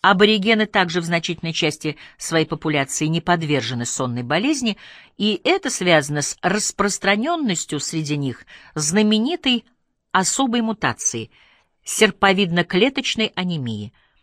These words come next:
Ее можно считать заболеванием, так как кровь таких людей менее эффективно переносит кислород, что вроде бы вредная особенность.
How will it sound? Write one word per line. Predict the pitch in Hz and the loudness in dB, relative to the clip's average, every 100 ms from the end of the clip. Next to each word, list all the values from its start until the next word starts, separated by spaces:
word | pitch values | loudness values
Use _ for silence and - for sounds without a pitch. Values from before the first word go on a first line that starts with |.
| _ _ - | _ _ -2
Ее | 202 196 | 4 4
можно | 185 175 | 4 0
считать | 170 - 165 151 | -2 -2 -2 -2
заболеванием, | 147 143 147 160 262 220 160 | -2 -2 -2 0 0 -2 -2
так | 160 - | -4 -4
как | 156 156 | -4 -4
кровь | - 170 139 | 0 0 0
таких | - 131 135 - | -4 -8 -8 -8
людей | 139 131 131 113 - - _ | -8 -4 -4 -4 -10 -20 _
менее | - 190 196 147 127 | -2 2 2 0 -2
эффективно | 120 139 - 262 254 156 | -4 -8 -6 -4 -2 -4
переносит | - 143 135 120 123 | -4 -4 -4 -6 -10
кислород, | - 123 147 185 302 - _ _ _ _ _ _ _ _ _ | -10 -8 -4 -2 -2 -6 _ _ _ _ _ _ _ _ _
что | - - - 156 143 - | -14 -12 0 2 2 -2
вроде | 131 143 220 285 330 | -4 2 2 2 0
бы | 349 294 - | -2 -4 -8
вредная | - 269 294 254 240 175 156 156 147 | -12 -12 -8 -2 0 0 -2 -6 -4
особенность. | 156 156 - 139 139 135 131 - - - | -6 -6 -6 -6 -8 -12 -12 -14 -16 -20